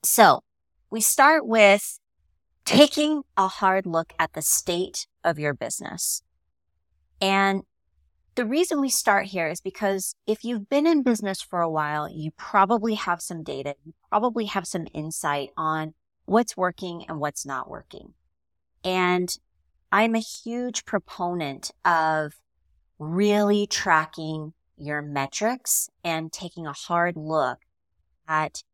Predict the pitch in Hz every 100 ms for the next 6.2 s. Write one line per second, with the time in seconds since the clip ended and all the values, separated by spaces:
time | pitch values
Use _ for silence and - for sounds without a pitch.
0 | _ _ _ _ _ 156 135 180 190 202
1 | 196 185 - 160 160 156 156 156 - -
2 | 160 151 151 139 160 196 196 190 185 180
3 | 175 - 160 156 - 151 - - - 139
4 | - - - 190 180 _ _ _ _ _
5 | _ _ 214 214 269 359 269 165 143 175
6 | - -